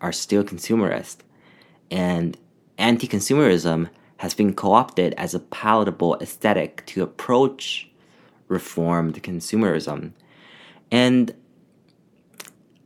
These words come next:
I guess we just have to imagine capitalism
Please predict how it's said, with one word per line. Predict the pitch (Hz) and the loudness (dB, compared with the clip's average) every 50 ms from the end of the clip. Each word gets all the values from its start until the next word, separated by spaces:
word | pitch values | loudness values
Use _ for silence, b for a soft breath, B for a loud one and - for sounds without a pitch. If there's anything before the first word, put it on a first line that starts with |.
| _ _ _ _ _ _ _ _ _ _ | _ _ _ _ _ _ _ _ _ _
I | - 113 123 | -2 -2 0
guess | - - 175 202 208 - | 2 2 0 0 0 2
we | 156 131 | 2 2
just | - - - | 2 2 0
have | 127 117 - | -2 -2 0
to | - - - - | -2 -4 0 0
imagine | 104 98 87 73 71 78 82 - 98 98 90 | 0 0 0 -2 -2 -4 -4 -2 -4 -4 -4
capitalism | - - 85 78 - - 90 90 90 85 - 90 87 90 87 | -4 -4 -6 -6 -4 -2 -2 0 0 0 -2 -2 -2 -2 -4